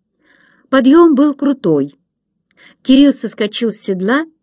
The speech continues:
и пошёл по тёплому асфальтовому тротуару,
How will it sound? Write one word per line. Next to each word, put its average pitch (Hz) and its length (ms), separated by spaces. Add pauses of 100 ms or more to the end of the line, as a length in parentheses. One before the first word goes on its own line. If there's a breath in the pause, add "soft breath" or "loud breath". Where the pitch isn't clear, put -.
(400 soft breath)
и 220 80
пошёл 254 380
по 208 160
тёплому 208 600
асфальтовому 196 680
тротуару, 190 760